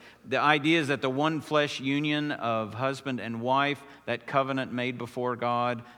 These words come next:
them coming together, that has been broken in the, in the, in the physical realm. Yet even then, I want to say it again, sexual immorality doesn't demand divorce.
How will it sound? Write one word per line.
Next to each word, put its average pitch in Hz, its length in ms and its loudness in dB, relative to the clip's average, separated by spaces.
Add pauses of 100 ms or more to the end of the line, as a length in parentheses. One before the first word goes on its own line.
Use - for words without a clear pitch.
them 113 160 -4
coming 120 320 -4
together, 110 380 -4
that 117 220 -4
has 110 200 -8
been 107 220 -8
broken 104 680 -8 (1600)
in 123 160 0
the, 117 100 -4 (100)
in 113 220 -4
the, 110 280 -4
in 110 120 -4
the 107 80 -4
physical 104 460 -10
realm. 95 500 -12 (1900)
Yet 135 240 -2
even 165 340 -2
then, 113 320 -2
I 104 60 -4
want 113 240 -6
to 127 80 -10
say 127 240 -4
it 123 80 -4
again, 101 380 -8
sexual 131 640 -6
immorality 113 680 -4
doesn't 113 600 -8 (380)
demand 110 960 -4 (320)
divorce. 98 800 -12